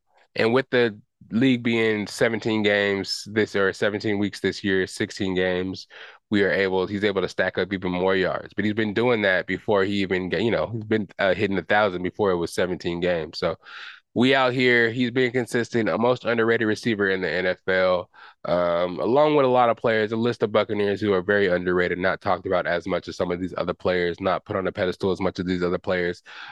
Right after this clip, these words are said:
Um, I think people are starting to realize what Mike Evans is and what he represents. He's not the speedy guy like Tyreek Hill. He's not the super flashy guys like Ty-, uh,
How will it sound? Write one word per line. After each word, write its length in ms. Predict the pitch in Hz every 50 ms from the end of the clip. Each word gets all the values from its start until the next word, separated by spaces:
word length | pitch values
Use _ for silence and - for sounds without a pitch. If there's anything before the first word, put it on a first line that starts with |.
| - -
Um, 140 | 98 95 98
I 60 | 101
think 180 | - 143 131
people 180 | - 139 131 127
are 40 | 120
starting 240 | 113 - 120 110 107
to 60 | 104
realize 420 | 107 110 110 107 107 101 101 95 104
what 100 | 104 95
Mike 240 | 98 95 92 -
Evans 300 | 101 92 92 95 90 85
is 260 | - 87 92 92 85 92
and 140 | 87 87
what 120 | 92 92 92
he 60 | 90
represents. 560 | 90 85 - - 92 85 90 85 80 - -
He's 160 | - 98 90
not 160 | 110 107 104 -
the 80 | 104 -
speedy 420 | - - - 107 107 104 104 104
guy 360 | 110 101 95 95 95 92 92 92
like 220 | 92 90 85 - -
Tyreek 340 | - 107 92 92 90 82 -
Hill. 240 | - 92 90 87
He's 160 | 87 90 92 -
not 160 | 107 101 -
the 100 | 98 92 _ -
super 320 | - - 127 117 110 101
flashy 500 | - - - 110 104 101 98 - - 104
guys 340 | 101 101 95 98 98 95 95
like 220 | 98 95 92 90
Ty-, 280 | - - 104 98 - 87
uh, 280 | 95 87 85 85 85